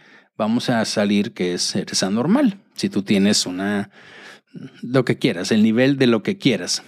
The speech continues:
em-, empezando o siguiendo, por ejemplo, el de la glucosa, pero podemos usar cualquiera de los otros. Siempre utilizamos una, una valor de referencia de una población normal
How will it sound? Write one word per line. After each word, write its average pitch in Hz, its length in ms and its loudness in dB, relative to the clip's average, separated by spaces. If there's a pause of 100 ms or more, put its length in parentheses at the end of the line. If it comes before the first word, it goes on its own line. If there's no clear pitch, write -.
em-, 139 240 2
empezando 131 520 0
o 113 200 0
siguiendo, 113 400 0
por 110 100 -6
ejemplo, 107 460 -4
el 110 160 -6
de 107 80 -2
la 92 100 -6
glucosa, 175 540 0
pero 254 160 0
podemos 226 400 2
usar 143 360 0
cualquiera 120 460 -2
de 104 80 -4
los 95 220 -6
otros. 107 360 -6 (560)
Siempre 196 360 0
utilizamos 160 680 2
una, 123 540 2
una 123 300 -2
valor 117 340 0
de 131 120 0
referencia 139 600 2
de 127 80 2
una 131 200 2
población 120 840 0 (440)
normal 113 680 2